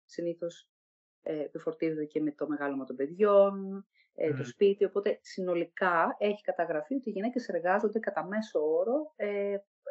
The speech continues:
Speaker 1: περίπου τριάντα τοις εκατό παραπάνω σε εργατοώρες, including housework, σε σχέση με τους άντρες. Αυτό είναι κάτι προφανώς που φέρνει κούραση, ναι.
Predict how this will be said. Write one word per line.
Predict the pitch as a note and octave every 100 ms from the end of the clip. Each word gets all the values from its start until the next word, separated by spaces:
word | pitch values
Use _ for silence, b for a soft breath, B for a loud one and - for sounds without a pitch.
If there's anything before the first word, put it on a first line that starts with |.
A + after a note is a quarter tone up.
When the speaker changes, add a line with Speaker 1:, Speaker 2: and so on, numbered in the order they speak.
| - -
Speaker 1:
περίπου | - F#3+ C4+ B3
τριάντα | A3 G#3+
τοις | G#3
εκατό | G#3 F#3 G3+ G#3 G3+
παραπάνω | F3+ E3 F#3 G3+
σε | -
εργατοώρες, | F3 E3+ E3 D#3+ F3+ G#3 G#3+ - - -
including | G#3+ F3 G3+ G3+ E3 D3+ -
housework, | D#3 D#3+ - A3+ C#4+ - _ - _
σε | - -
σχέση | - F#3 F3+ E3+
με |
τους | E3 -
άντρες. | C#3+ C3 C3 C3 - _ - C3+
Αυτό | G3 - G3+
είναι | F#3
κάτι | F3+ F3
προφανώς | - E3+ D#3 F3
που | -
φέρνει | - D3+ D3+ C#3+
κούραση, | - E3+ F3+ - F#3+ -
ναι. | D3+